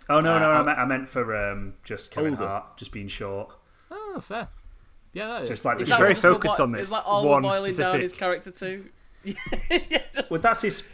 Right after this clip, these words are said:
Speaker 3: he's,
Speaker 1: that's his
Speaker 3: he's a
Speaker 1: specific
Speaker 3: short one.
Speaker 1: Yeah, that's his trait, though, isn't it? Like, he is
Speaker 2: True.
Speaker 1: the, the short,
Speaker 2: Yeah.
Speaker 1: like, not, uh, like, that's the whole comedic
Speaker 2: Mm-hmm.
Speaker 1: thing of his
Speaker 3: Mm.
Speaker 1: story is that he is just the
Speaker 3: Yes.
Speaker 1: short,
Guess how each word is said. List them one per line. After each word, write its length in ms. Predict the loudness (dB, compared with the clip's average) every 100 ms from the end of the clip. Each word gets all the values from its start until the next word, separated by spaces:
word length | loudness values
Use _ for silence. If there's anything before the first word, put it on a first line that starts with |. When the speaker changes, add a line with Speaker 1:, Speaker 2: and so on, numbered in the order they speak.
| -12
Speaker 3:
he's, 100 | -4
Speaker 1:
that's 160 | -2 0
his 140 | -2 -4
Speaker 3:
he's 100 | -4
a 20 | -4
Speaker 1:
specific 100 | 2 4
Speaker 3:
short 180 | 4
one. 300 | 4 2 0 -2
Speaker 1:
Yeah, 140 | 2 2
that's 140 | 0
his 120 | -4
trait, 360 | -2 2 2 4
though, 160 | 2
isn't 180 | 2 0
it? 260 | -4 -8 -6
Like, 180 | -6 -2
he 140 | -2
is 40 | 0
Speaker 2:
True. 140 | 0
Speaker 1:
the, 140 | -2 -10 -10
the 80 | -8
short, 380 | -6 -4 -2 -2
Speaker 2:
Yeah. 100 | -6 -10 -6
Speaker 1:
like, 400 | -4 -4 -8 -10
not, 360 | -6 -6 -8 -16 -20 -20 -20 -20 -12 -6
uh, 400 | -4 -4 -6 -8 -16 -8
like, 280 | -6 -6 -10 -20 -8
that's 200 | -6 -4
the 80 | -6
whole 360 | -4 -4 -6 -10 -16 -10
comedic 360 | -6 -6 -8
Speaker 2:
Mm-hmm. 80 | -8
Speaker 1:
thing 220 | -10 -8
of 100 | -8
his 360 | -8 -8 -8 -10
Speaker 3:
Mm. 280 | -14 -18 -16
Speaker 1:
story 560 | -14 -8 -6 -6 -6 -8
is 120 | -10
that 120 | -12
he 200 | -12 -12 -12
is 160 | -12
just 260 | -12 -12 -10
the 60 | -10
Speaker 3:
Yes. 100 | -8
Speaker 1:
short, 360 | -6 -6 -10